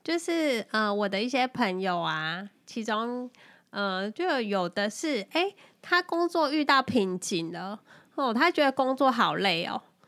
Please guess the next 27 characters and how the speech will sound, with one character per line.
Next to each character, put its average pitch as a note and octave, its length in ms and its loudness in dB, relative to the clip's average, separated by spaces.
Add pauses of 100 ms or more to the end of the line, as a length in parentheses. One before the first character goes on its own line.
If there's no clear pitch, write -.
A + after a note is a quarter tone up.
(280)
然 A3 220 2
后 C#4 260 4
再 D4 260 4
努 F#3+ 240 0
力 A#3+ 220 0
呢， F#3+ 360 0
好 F#3+ 140 2
像 B3+ 260 2
也 F#3+ 80 0
没 F3 140 0
有 F#3 140 2
什 F#3 160 -2
么 D#3+ 100 -4
成 F3+ 460 -2
果， E3+ 280 -4 (460)
然 A3+ 220 0
后 D4 280 2
又 A#3 680 2 (760)
不 - 160 2
知 D#4+ 160 0
道 D#4+ 200 4
要 D4+ 100 4
怎 C4 120 -2
么 F3+ 120 0
突 F#3+ 260 2
破， F#3 380 2
哎， - 240 -6